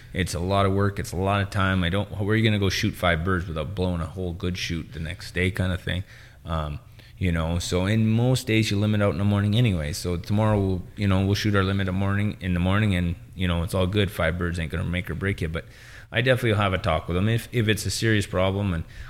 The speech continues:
whatnot, if I got an area where I know I can go and take, have two guys from camp, you go and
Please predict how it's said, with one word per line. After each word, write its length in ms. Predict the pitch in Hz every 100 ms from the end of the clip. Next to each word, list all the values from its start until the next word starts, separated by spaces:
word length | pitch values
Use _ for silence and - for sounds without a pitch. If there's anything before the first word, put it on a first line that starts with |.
| -
whatnot, 460 | 98 92 85 92 80
if 100 | 95
I 120 | 98
got 200 | 98 98
an 100 | 90
area 240 | 95 95
where 120 | 85
I 80 | 87
know 200 | 87 92 87
I 60 |
can 120 | 90
go 160 | 87 87
and 180 | 85 -
take, 500 | - 87 - - 92 -
have 160 | 95
two 160 | 85 98
guys 260 | 92 90 85
from 120 | 90
camp, 320 | 95 95 92
you 100 | 92
go 240 | 95 90 85
and 240 | 80 85